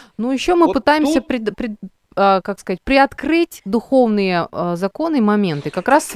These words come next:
Speaker 1: с помощью вас, Александр.
Speaker 2: Вот, вот, вот тут в данном случае как раз очень важно поговорить именно о, о духовности.
Speaker 1: Мгм.
Speaker 2: Потому что, потому что эт-,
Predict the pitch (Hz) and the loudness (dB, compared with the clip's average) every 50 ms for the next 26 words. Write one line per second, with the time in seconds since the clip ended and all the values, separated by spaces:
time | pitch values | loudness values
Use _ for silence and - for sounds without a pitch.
0 | 208 220 - - - - 269 262 262 - - 262 254 214 185 160 147 147 - - | -4 -4 -4 -4 -6 -4 -2 0 0 0 0 -2 -2 2 4 4 4 2 -2 -8
1 | - - - 165 156 - - - - 139 127 120 - 165 _ - - - 147 208 | -18 -14 -12 -10 -10 -12 -12 -12 -12 -12 -12 -12 -16 -18 _ -12 -4 0 2 2
2 | 226 - - - _ _ _ - - 247 143 190 220 220 - - 131 _ _ _ | 0 0 -6 -20 _ _ _ -10 -4 0 2 2 0 0 -4 -16 -18 _ _ _
3 | _ _ _ - - - - - - - 165 170 - - - 285 311 247 220 170 | _ _ _ -20 -20 -20 -20 -12 -6 -4 -4 -4 -4 -4 -2 -2 -2 -2 -2 -2
4 | 151 185 170 156 151 147 143 - 156 143 131 123 - 110 95 113 107 - 107 104 | -2 0 0 0 -2 -6 -8 -10 -12 -12 -12 -12 -14 -18 -18 -16 -16 -14 -14 -16
5 | - - - 196 226 - 208 185 170 147 147 190 226 240 214 170 156 - - 143 | -12 -8 -6 -6 -6 -6 -8 -12 -10 -6 -2 -2 -2 -2 -2 -4 -10 -10 -10 -10
6 | 131 139 147 165 185 214 - - 165 185 190 190 180 170 165 156 135 - - 160 | -8 -6 -4 -4 -4 -6 -8 -10 -14 -14 -14 -12 -10 -8 -8 -8 -8 -10 -10 -10
7 | 165 165 165 170 160 147 - _ - 156 160 143 156 151 - 160 156 131 117 101 | -8 -6 -6 -6 -6 -6 -8 _ -20 -20 -20 -20 -20 -18 -14 -14 -14 -14 -16 -20
8 | - _ _ 85 _ _ _ _ _ _ - 190 190 175 156 143 139 139 139 147 | -20 _ _ _ _ _ _ _ _ _ -12 -10 -10 -10 -10 -12 -14 -14 -16 -18
9 | 170 214 254 _ _ _ _ _ _ _ _ _ _ _ - 147 143 - 165 185 | -18 -20 -20 _ _ _ _ _ _ _ _ _ _ _ -10 -8 -4 -4 -4 -2
10 | 214 254 294 269 - - 156 117 92 - _ _ _ _ _ _ _ _ _ 123 | -2 -4 -6 -8 -10 -10 -12 -12 -12 -14 _ _ _ _ _ _ _ _ _ -18
11 | 113 147 156 185 208 208 170 - - 123 98 - _ _ _ _ _ _ _ _ | -14 -12 -10 -8 -8 -8 -8 -10 -12 -14 -14 -14 _ _ _ _ _ _ _ _
12 | _ _ _ _ _ _ - 156 175 - - _ | _ _ _ _ _ _ -6 -4 -4 -4 -6 _